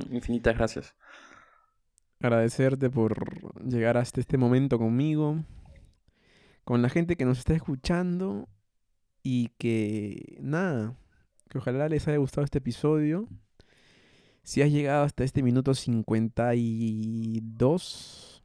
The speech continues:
Speaker 2: te lo agradecemos
Speaker 1: Y si,
Speaker 2: bastante.
Speaker 1: y si no has llegado, pues vamos a hacer un corto para que de frente escuches este minuto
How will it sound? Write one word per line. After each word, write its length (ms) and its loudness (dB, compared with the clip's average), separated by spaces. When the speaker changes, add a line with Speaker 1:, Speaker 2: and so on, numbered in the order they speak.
Speaker 2:
te 120 2
lo 80 6
agradecemos 420 6
Speaker 1:
Y 20 6
si, 60 6
Speaker 2:
bastante. 460 -2
Speaker 1:
y 100 -2
si 160 0
no 100 8
has 80 6
llegado, 680 6
pues 140 4
vamos 180 8
a 20 4
hacer 180 4
un 120 2
corto 460 2
para 240 6
que 140 0
de 100 6
frente 320 4
escuches 380 -4
este 220 -4
minuto 640 0